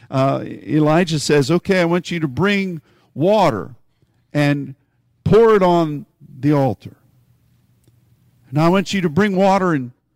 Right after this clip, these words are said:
pour it on a second time. And I want you to bring water and I want you to pour it on a third time."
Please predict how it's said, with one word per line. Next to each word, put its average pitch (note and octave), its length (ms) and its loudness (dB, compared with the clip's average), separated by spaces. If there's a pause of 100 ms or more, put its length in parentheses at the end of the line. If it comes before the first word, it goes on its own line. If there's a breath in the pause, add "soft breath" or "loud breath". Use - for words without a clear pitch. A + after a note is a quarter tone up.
(100)
pour G#3+ 300 4
it F#3 60 2
on F3 200 0
a D3+ 60 -2
second D#3+ 500 -2
time. G2+ 440 -6 (1000 soft breath)
And C#3 100 2
I D3+ 60 4
want F#3 260 0
you F#3 60 0
to E3 40 -4
bring F#3 220 0
water F#3 240 2
and E3+ 100 2
I E3+ 40 2
want F#3 260 -4
you F3+ 60 -4
to E3+ 80 0
pour A3 360 2
it G#3 40 4
on F3+ 160 4
a D3 40 2
third A3 540 2
time." G2 360 -10